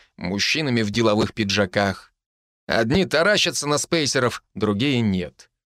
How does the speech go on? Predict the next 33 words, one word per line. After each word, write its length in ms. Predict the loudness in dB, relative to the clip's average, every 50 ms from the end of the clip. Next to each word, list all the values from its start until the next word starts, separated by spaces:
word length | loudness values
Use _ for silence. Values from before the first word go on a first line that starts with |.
| _ _ _ _
Кое-кто 460 | 2 2 4 4 2 2 2 0 2
таращится 640 | 2 2 2 4 4 2 2 0 -2 -2 -2 -2
или 180 | -2 0 0 0
не 160 | 2 0 0
таращится 640 | 2 2 2 4 4 2 2 0 -2 -2 -6 -4 -2
по-особому, 800 | 0 0 2 2 0 0 0 0 0 0 0 0 -2 -4 -6 -8 -14 -20 -20 _
и 120 | -8 -6 -6
спейсер 480 | -4 -2 -2 -2 0 0 -2 -4 -4 -4 -4
это 160 | -2 0 0
распознает 640 | -2 -2 -2 -2 0 0 2 2 2 0 0 -2 -8 -10 -4
уже 200 | -2 0 0 0
через 300 | 0 0 0 0 0 0
неделю 440 | 2 0 0 2 0 0 2 0 0
после 300 | 0 0 0 0 0 0
выпуска 380 | -2 -2 -4 -4 -4 -2 -2
из 240 | -2 -2 -2 -2 -2
учебки 420 | -2 0 0 0 0 0 -2 -2 -4
в 80 | -2
шестнадцать 540 | -2 -2 -2 -2 0 -2 0 -2 -4 -4 -2
лет. 360 | -2 -2 -2 -2 -6 -10 -20 _ _ _ _ _ _ _ _ _ _ _ _ _
Я 300 | -4 -2 0 2 2 0
иду 140 | 0 -2 -4
по 180 | -4 -4 -6
парку, 400 | -4 -2 0 0 0 0 -2 -4
когда 300 | -4 -2 -2 0 2 2
ловлю 480 | 4 4 4 2 2 2 0 0 -2 -6 _
ее 500 | -10 -6 -2 0 0 0 2 2 0 0
взгляд. 680 | 0 0 -4 -2 -2 -2 -2 -2 -4 -6 -10 _ _ _ _ _ _ _ _ _ _ _ _ _ _ -4
Она 260 | -2 0 0 2 2
видит, 300 | 2 0 0 0 0 -2
что 180 | -2 0 0 0
я 140 | 0 2
вижу, 360 | 0 0 0 2 2 0 -2